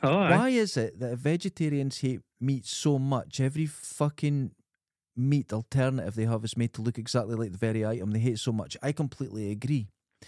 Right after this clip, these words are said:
Speaker 2: Veggie
Speaker 1: No, but that's
Speaker 2: sausage
Speaker 1: not
Speaker 2: roll.
Speaker 1: for the, that's not for vegetarians.
Speaker 2: Who's it for?
Speaker 1: It's to get non-vegetarians on board. It's,
Speaker 2: Ah, right.
Speaker 1: but
Speaker 2: Okay. I get you. I get you.
Speaker 1: the, the, the holy grail is to just make something that just,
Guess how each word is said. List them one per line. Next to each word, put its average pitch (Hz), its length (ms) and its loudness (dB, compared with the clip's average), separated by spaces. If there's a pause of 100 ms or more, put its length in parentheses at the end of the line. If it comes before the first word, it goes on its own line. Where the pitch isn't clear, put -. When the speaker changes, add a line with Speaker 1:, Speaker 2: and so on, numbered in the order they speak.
(300)
Speaker 2:
Veggie 135 160 6
Speaker 1:
No, 147 80 10
but 123 120 6
that's 147 200 6
Speaker 2:
sausage 139 160 2
Speaker 1:
not 143 100 8
Speaker 2:
roll. 139 180 4
Speaker 1:
for 127 80 4
the, 113 240 6
that's 139 340 0
not 135 220 6
for 113 140 0
vegetarians. 104 1120 2 (420)
Speaker 2:
Who's 147 200 4
it 82 100 -2
for? 127 280 0 (1000)
Speaker 1:
It's 123 220 2
to 127 140 6
get 107 280 2
non-vegetarians 107 1160 2
on 90 220 -4
board. 87 320 0
It's, 87 100 -2
Speaker 2:
Ah, 120 320 2
right. 107 280 2
Speaker 1:
but 101 160 -6
Speaker 2:
Okay. 98 300 -8 (260)
I 101 60 -4
get 98 280 -6
you. 76 240 -8
I 95 60 -8
get 95 280 -10
you. - 60 -12 (140)
Speaker 1:
the, 143 180 4
the, 143 200 4
the 147 120 4
holy 190 400 6
grail 139 460 6
is 117 140 2
to 127 100 2
just 131 240 0
make 131 260 4
something 110 580 0
that 104 140 2
just, 107 220 0